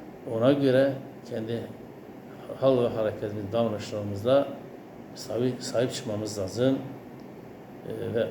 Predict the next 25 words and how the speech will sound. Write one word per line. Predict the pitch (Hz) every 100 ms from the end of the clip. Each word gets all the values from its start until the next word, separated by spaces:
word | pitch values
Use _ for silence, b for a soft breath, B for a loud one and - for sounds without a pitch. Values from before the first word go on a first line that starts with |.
| 117
ona | 117
göre | 110 110 120 120 - - -
yaşantımızı | 117 104 - 101 98 95 98 120 - - - -
sürdürmemiz | - 123 113 104 98 98 107 120 - - - -
gereklidir. | 104 101 98 107 113 135 139 - - - -
Çünkü | - 113 101
Cenab-ı | 110 117 117
Allah | 113 113
bizi | 107 104
yok-, | 104 98 98 - - 107
yoktan | 101 - 131 135
var | 135
etmiştir. | 131 139 - 151 147 - B B B B B - -
Yoktan | 101 131 120
var | 127
eden | 113 113 107 104
bir | 107
yaratıcımız | 107 104 110 101 110 120
vardır, | 131 131 139 -
Allah'tır. | 117 120 131 131 151 139 - B B B - -
Onun | 117 113 113
rızasını | 104 107 107 104 104
kazanmak | - 101 98 104 107
için | - - 131 131 - - - -
emirlerine | 110 101 95 101 98 110 123